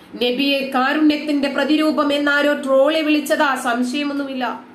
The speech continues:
അത്രമാത്രം മനസ്സ് ക്യാൻസർ കൊണ്ട് നിറഞ്ഞാൽ മാത്രമേ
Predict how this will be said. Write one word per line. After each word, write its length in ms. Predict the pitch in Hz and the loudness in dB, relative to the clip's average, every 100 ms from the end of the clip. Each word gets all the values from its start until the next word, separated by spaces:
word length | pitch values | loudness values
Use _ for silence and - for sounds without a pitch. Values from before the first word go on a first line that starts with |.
| - - - - - - - - - - - - | -20 -20 -20 -20 -20 -20 -20 -20 -20 -20 -20 -6
അത്രമാത്രം 960 | 285 311 - 370 381 370 381 381 381 349 | -4 -4 -2 -2 2 2 2 0 0 2
മനസ്സ് 840 | 302 294 302 349 - 359 320 - - - - - - - - - | 2 2 2 2 0 2 2 0 -10 -18 -20 -20 -20 -20 -20 -4
ക്യാൻസർ 680 | 254 254 302 330 349 349 339 | 0 2 0 0 0 0 0
കൊണ്ട് 380 | 330 311 294 | 0 2 2
നിറഞ്ഞാൽ 640 | 269 254 269 294 302 302 285 | 2 2 2 4 4 2 2
മാത്രമേ 720 | 247 233 247 - 262 254 247 | 2 2 0 -2 -2 0 0